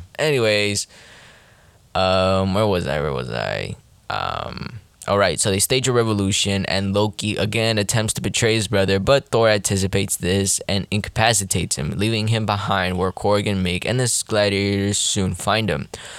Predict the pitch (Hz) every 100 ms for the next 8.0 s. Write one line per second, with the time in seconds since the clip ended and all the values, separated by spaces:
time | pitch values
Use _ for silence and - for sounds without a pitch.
0 | - - - 127 135 135 117 110 110 110
1 | 107 104 101 92 92 - 95 - 110 104
2 | 107 - 139 139 135 123 107 104 104 101
3 | 104 104 - - 120 117 - 95 95 90
4 | 92 120 117 - 107 101 98 98 - 101
5 | - 117 127 120 110 110 107 104 - 110
6 | 104 104 98 98 95 92 - 110 110 107
7 | 107 - 117 120 117 - - 104 101